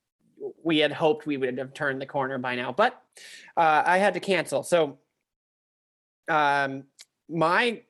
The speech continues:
what made me happy is, uh, even though the wait time was significant because, again, of the health situation, uh, Disney could not have been better. Um, accommodating,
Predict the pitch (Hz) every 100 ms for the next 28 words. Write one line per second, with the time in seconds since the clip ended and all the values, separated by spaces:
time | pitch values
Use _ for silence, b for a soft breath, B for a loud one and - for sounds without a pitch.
0 | _ _ 170 160 160 185 208 175 170 175
1 | 208 269 247 170 147 - b b b _
2 | - 151 131 131 131 180 190 165 156 151
3 | 147 165 180 170 160 - 156 151 151 170
4 | 147 147 147 143 135 127 135 147 147 165
5 | 180 170 180 190 160 139 127 _ _ 165
6 | 151 160 131 151 131 120 123 120 113 120
7 | 117 117 123 - 139 127 127 131 b b
8 | b b _ 139 139 - 156 160 160 156
9 | 151 147 147 147